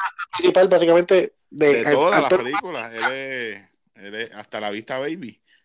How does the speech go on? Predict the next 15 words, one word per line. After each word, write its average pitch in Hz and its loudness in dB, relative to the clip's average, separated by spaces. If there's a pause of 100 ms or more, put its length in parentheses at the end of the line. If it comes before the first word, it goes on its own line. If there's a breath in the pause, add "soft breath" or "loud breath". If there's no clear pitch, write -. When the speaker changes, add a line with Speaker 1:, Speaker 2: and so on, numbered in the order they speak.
(100)
Speaker 2:
Y 107 -6
entonces 107 -6
tenemos 120 -6
la 147 -4
actriz 151 -8
principal 151 -6
también, 123 -8
que 123 -10
no 117 -10
me 110 -10
acuerdo 120 -8
el 120 -10
nombre 120 -6
de 110 -2
ella. 110 -10